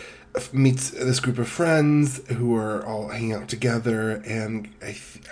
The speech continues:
if I recall, has, like, an attraction to one of the women in the group or some sort of something.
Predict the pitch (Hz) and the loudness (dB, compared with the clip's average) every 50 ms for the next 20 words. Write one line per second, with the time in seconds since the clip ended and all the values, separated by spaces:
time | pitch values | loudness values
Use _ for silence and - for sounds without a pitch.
0 | - - - - - - 120 - - - - 139 143 147 139 131 127 127 113 104 | -18 -18 -16 -14 -12 -12 -10 -10 -12 -10 -8 -6 -4 -2 0 0 -2 -2 -4 -6
1 | 104 127 117 110 - - 151 135 - - - 143 135 127 127 117 110 113 110 104 | -6 -8 -8 -8 -6 -6 -8 -8 -8 -8 -4 -4 -2 -2 -2 -4 -4 -6 -6 -8
2 | 104 - 90 87 90 101 135 165 170 165 160 156 156 151 147 - 156 151 151 147 | -10 -10 -10 -10 -8 -6 -6 -4 -4 -4 -4 -4 -4 -4 -4 -4 -4 -4 -4 -6
3 | 147 139 - - 143 143 135 - 135 120 - - - 143 147 139 - 143 143 143 | -8 -10 -8 -6 -6 -6 -4 -4 -6 -6 -6 -4 -4 -4 -2 -2 -2 -2 -2 -2
4 | 143 139 | -4 -6